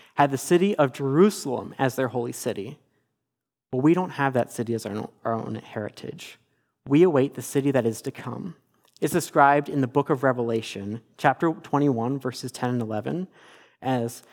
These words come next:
"And he carried me away in the Spirit to a great high mountain and showed me the holy city Jerusalem,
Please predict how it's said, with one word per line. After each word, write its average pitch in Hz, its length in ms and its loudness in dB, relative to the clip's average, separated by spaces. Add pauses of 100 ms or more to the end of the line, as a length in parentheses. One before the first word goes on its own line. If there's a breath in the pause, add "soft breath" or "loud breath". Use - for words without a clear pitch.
(160 loud breath)
"And 165 140 4
he 165 60 4
carried 175 420 0
me 208 80 4
away 147 360 4
in 160 100 -2
the 151 60 2
Spirit 123 440 -2
to 147 100 -4
a - 20 -2
great 139 360 0
high 135 180 0
mountain 113 560 -4 (460)
and 127 160 2
showed 143 440 2
me 123 200 4
the 120 140 -4
holy 127 300 -2
city 131 320 0
Jerusalem, 127 760 -8